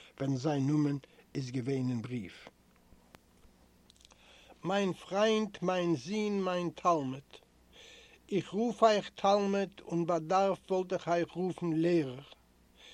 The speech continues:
איך וואלט וועלן אייך זאגן, דו, ווי מען זאגט צו אן אייגענעם טייערן זון, אבער ווי קען איך, ווען איך פיל מיט מיין גאנצער נשמה, אז איר דארף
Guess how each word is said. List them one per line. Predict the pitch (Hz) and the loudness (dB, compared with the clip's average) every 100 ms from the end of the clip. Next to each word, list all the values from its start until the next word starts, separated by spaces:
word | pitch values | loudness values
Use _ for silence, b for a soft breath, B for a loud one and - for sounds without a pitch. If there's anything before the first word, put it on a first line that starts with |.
| B | B
איך | 170 - | -2 0
וואלט | 202 175 139 | 0 0 2
וועלן | 202 240 247 | 4 4 4
אייך | 233 214 170 135 | 4 4 2 -2
זאגן, | 220 208 185 | -4 -2 -2
דו, | 131 202 196 147 180 - b b b - | 0 0 0 -2 -8 -16 b b b -2
ווי | 190 | 0
מען | 185 170 | 2 0
זאגט | 170 226 | -2 -4
צו | - 214 | -2 0
אן | 175 175 | 0 2
אייגענעם | 202 196 185 175 | 0 0 -2 -2
טייערן | - 180 180 175 160 | -2 -2 0 0 0
זון, | 147 202 160 143 156 - _ B B B B B | -2 -4 -4 -6 -14 -20 _ B B B B B
אבער | 175 185 | 0 0
ווי | 165 190 254 220 | 0 -4 -6 -6
קען | - 226 156 | 0 2 2
איך, | 160 - - B B B | -2 -8 -20 B B B
ווען | 196 190 | -2 0
איך | 180 - | -2 -6
פיל | - 247 262 254 254 - - | -8 -4 -2 -2 -4 -12 -4
מיט | 185 - | -2 -2
מיין | 190 196 185 | -2 0 0
גאנצער | 185 233 254 226 220 | 2 0 0 0 0
נשמה, | 208 196 - 202 151 156 - B B B | 0 -4 -4 -2 -2 -6 -10 B B B
אז | 160 165 190 | -4 -4 -2
איר | 226 208 | 0 0
דארף | 196 196 196 190 | 0 2 4 2